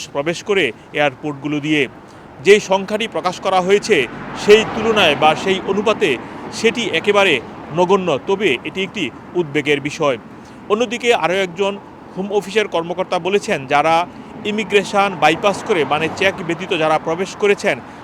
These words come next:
তাদেরকে খুঁজে বের করে আবার ইমিগ্রেশন কন্ট্রোলে বা ইমিগ্রেশন পাসপোর্ট চেকে নিয়ে আসা সম্ভব, তবে সেটি অসম্ভব, অনেকে সেটি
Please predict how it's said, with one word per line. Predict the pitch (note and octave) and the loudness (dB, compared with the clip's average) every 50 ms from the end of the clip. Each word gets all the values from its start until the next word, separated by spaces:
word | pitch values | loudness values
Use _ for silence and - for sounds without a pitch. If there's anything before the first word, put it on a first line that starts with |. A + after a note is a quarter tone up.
| - - - | -10 -2 4
তাদেরকে | F3 F3 F3 G#3 A#3 - - A3 E3 C3 A2+ - - - - - - - | 4 4 6 6 4 4 4 4 4 4 2 -2 -12 -14 -14 -14 -10 -4
খুঁজে | - F#3+ F#3+ E3 G#3+ G#3 | 0 0 2 4 4 4
বের | D#3+ E3 F3+ F#3 | 6 4 2 2
করে | F3+ - A#3 G3+ E3 | 2 2 2 4 6
আবার | D3+ D3 D3 D#3+ D#3+ E3 E3 - - - - - | 4 6 4 4 2 2 0 -4 -14 -14 -12 -8
ইমিগ্রেশন | F#3+ F#3 G3 F#3 E3 F#3 - - F#3+ F3+ E3 - | -6 -4 -2 0 0 0 0 0 -4 -4 -4 -2
কন্ট্রোলে | - F#3+ F#3 F#3 - A3 A3 G#3 D#3+ A#2+ G#2+ - - - - - - - - | -2 -4 -2 0 0 2 4 4 4 2 0 -6 -10 -10 -10 -10 -6 0 4
বা | D3 D3+ D3+ D3+ - - - | 6 6 8 6 4 2 -2
ইমিগ্রেশন | F3+ F3 F#3 F3+ E3 F3+ F3 E3+ - F#3 F3+ F3+ F3 - - - - | -6 -4 -4 -2 -2 -2 -2 0 2 2 2 2 0 -4 -12 -6 0
পাসপোর্ট | - F#3 F#3 - - - A3 A3 G#3 - - - - | 2 2 2 0 -4 0 0 0 0 0 -6 -6 -2
চেকে | G3+ G3 F#3 - A#3 G#3 C#3+ A#2 - - - - - - | -2 -2 0 0 0 0 0 -2 -6 -12 -20 -20 -14 -8
নিয়ে | C#3 D#3+ F3 F3+ | -4 0 2 2
আসা | F#3 G3 F#3 - A3+ F#3 D3 | 2 2 2 2 0 0 0
সম্ভব, | C#3+ D3 D3+ D3+ D3 D3 D#3 D#3 C#3+ - - - - - - - - - - - - | 0 -4 -6 -6 -4 0 2 2 2 0 -4 -20 -20 -20 -20 -20 -20 -20 -10 -2 0
তবে | A3 A3+ A#3 A3 D#3 B2 G#2 - - - - - - - - - - - | 2 4 4 4 4 2 0 -6 -16 -20 -20 -20 -20 -20 -20 -20 -14 -6
সেটি | - F#3+ G3 G#3+ A#3 | -2 -2 -2 0 0
অসম্ভব, | - - F#3 - - A#3 G#3+ G3+ G#3+ G3 D3+ - - - - - | 0 0 0 2 2 0 0 2 0 0 0 -2 -6 -18 -10 -4
অনেকে | - F3 G3 G3 - G#3 | -2 -2 -2 0 0 -2
সেটি | - - E3+ D3+ E3 | -2 -2 -6 -6 -4